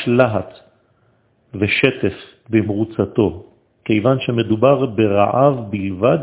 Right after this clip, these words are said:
ולא בצמא. לכן מה צריך לעשות כשהיצר הרע הוא בסוד רעב? התיקון הוא בעצם להאכיל אותו לחם.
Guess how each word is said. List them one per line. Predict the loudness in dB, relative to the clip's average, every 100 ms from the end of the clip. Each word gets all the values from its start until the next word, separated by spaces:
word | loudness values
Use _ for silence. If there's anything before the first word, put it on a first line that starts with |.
| -2
ולא | -2 0
בצמא. | -2 -6 -6 -4 -8 -18 _ -20 _ _ _ _ -8
לכן | 0 2 2
מה | 2 2
צריך | 0 -2 0
לעשות | 0 0 0 0 0 -2
כשהיצר | -4 -4 -2 -2 0 2 4 2 0 -4 -2 -2
הרע | 0 2 2 -2 -14 -20 _ _ _ _ _ 0
הוא | 2 2
בסוד | 0 -2 -2 2 2 2
רעב? | 2 2 0 0 2 2 0 -4 -12 _ _ _ _ _ _ _ -10
התיקון | -6 -6 0 2 4 4 2
הוא | -2 -2
בעצם | 2 2 2 -2 -2 0
להאכיל | 0 0 -2 -4 -2 0
אותו | 0 2 2
לחם. | 4 2 0 -4